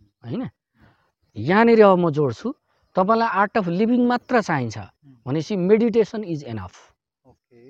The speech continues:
Speaker 1: है, meditation is enough। किन मेडिटेसनले तपाईँलाई के गर्छ भन्दाखेरि पिसफुल बनाउँछ, संसारमा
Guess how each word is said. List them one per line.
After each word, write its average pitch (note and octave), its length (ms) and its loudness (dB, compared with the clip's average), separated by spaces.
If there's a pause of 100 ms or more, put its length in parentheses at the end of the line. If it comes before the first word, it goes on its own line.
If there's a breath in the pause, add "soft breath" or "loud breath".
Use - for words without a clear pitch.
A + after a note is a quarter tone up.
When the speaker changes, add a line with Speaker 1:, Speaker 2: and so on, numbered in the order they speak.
(340)
Speaker 1:
है, B3+ 120 -4
meditation E3+ 560 0
is C#3 280 -8
enough। G#2 200 -12 (400 soft breath)
किन F#3+ 180 0
मेडिटेसनले E3 640 -2
तपाईँलाई C#3 320 -6
के C3+ 180 -4
गर्छ A#2+ 240 -8 (400 soft breath)
भन्दाखेरि B2+ 520 -6 (240 soft breath)
पिसफुल G#3+ 520 -2
बनाउँछ, G#2 400 -6 (880)
संसारमा F3 680 -4